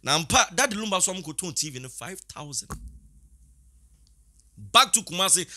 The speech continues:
To buy no bɛka kyerɛ Teresa sɛ, "Teresa.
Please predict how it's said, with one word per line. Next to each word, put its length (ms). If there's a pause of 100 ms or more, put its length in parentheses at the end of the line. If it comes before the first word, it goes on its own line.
(100)
To 120
buy 200
no 100
bɛka 220
kyerɛ 200
Teresa 340
sɛ, 140 (300)
"Teresa. 720